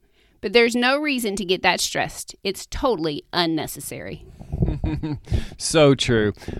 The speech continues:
Speaker 2: Uh, you and I both, for a long time now, we, we talk about people who have an emergency room mindset where they're looking for an emergency so they can feel stressed out about, and it does seem to make them feel important. And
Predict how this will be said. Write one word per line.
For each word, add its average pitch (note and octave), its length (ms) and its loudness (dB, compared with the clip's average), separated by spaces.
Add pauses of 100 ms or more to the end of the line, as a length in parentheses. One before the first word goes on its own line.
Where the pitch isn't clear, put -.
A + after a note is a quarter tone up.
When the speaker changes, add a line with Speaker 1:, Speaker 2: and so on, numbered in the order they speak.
Speaker 2:
Uh, B2+ 260 4
you D3+ 200 4
and D3 100 6
I C3 120 6
both, A2 380 6
for A2+ 100 -2
a G#2+ 60 0
long G#2 220 0
time G2+ 260 -2
now, F#2+ 220 -2
we, G#2 280 -8
we A2+ 320 -2
talk G#2 300 2
about F#2+ 340 6
people G#2 320 2
who G2+ 120 0
have F#2 240 0
an F#2 80 0
emergency F#2+ 640 0
room G2 440 2 (280)
mindset F#2 640 0 (480)
where A2+ 540 6 (680)
they're B2 140 6
looking C3+ 300 6
for C#3 160 4
an B2 80 6
emergency G2+ 760 2
so G#2 160 0
they G2 140 2
can G2 160 -2
feel G2+ 500 4
stressed - 400 0
out G#2+ 180 4
about, F2 420 -2
and G#2 100 0
it G2 120 -2
does G#2+ 240 4
seem A2 180 0
to G2+ 60 2
make G2 200 0
them G2 160 -2
feel G#2 360 4
important. G#2+ 540 0 (460)
And A2+ 520 2